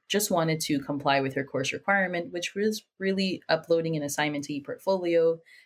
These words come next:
and extracting a copy for her professor. Um, but in that co-, initial conversation,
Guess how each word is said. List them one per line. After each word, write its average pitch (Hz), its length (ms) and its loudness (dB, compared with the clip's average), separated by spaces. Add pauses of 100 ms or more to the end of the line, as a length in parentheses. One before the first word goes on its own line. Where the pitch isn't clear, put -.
(160)
and 160 300 2
extracting 147 520 -2
a 139 60 -4
copy 143 400 -6
for 139 280 -4
her 135 160 -8
professor. 143 760 -6 (420)
Um, 156 280 2
but 208 240 2
in 277 240 4
that 359 180 -2
co-, - 220 0
initial 190 400 -2
conversation, 165 1000 -4